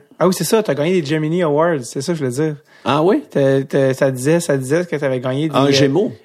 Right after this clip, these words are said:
Speaker 1: Ouais, mais ça disait, ça disait, euh, que t'avais gagné les, le, le, le, ça disait au niveau canadien, non ? Ça, t'as, t'as pas eu de nouvelles de ça ? Dans le fond, c'est peut-être juste qu'il
Speaker 2: Non, je me rappelle d'avoir gagné des Gémeaux,
Speaker 1: Oui, des
Speaker 2: là.
Speaker 1: Gémeaux.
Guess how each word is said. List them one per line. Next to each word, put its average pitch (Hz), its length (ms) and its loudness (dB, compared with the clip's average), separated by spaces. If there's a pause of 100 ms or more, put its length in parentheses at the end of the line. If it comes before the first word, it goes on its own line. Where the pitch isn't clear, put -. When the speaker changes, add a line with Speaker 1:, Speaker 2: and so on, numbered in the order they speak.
(140)
Speaker 1:
Ouais, 170 300 2
mais 220 120 0
ça 139 180 2
disait, 139 300 -2
ça 143 180 0
disait, 143 500 0
euh, 123 320 0
que - 180 -18
t'avais 131 260 0
gagné 135 400 0
les, 127 300 -2
le, 120 200 -2
le, - 0 -
le, 120 200 -6 (380)
ça - 140 -4
disait 147 100 2
au 208 40 4
niveau 165 200 2
canadien, 139 560 0
non ? 196 240 -6
Ça, - 160 -14
t'as, 147 160 -6
t'as 143 160 -4
pas 156 140 0
eu 160 40 0
de 160 60 -2
nouvelles 143 260 0
de 135 160 -6
ça ? - 80 -20 (320)
Dans - 40 -8
le - 40 -6
fond, 165 140 -2
c'est 151 100 0
peut-être 139 260 -2
juste 147 240 -4
qu'il 123 360 -6 (340)
Speaker 2:
Non, 180 160 0
je 202 100 -2
me 175 60 2
rappelle 143 280 2
d'avoir 113 280 2
gagné 107 440 0
des 101 200 -2
Gémeaux, 92 360 -2
Speaker 1:
Oui, 185 120 4
des 147 120 4
Speaker 2:
là. - 40 4
Speaker 1:
Gémeaux. 151 400 2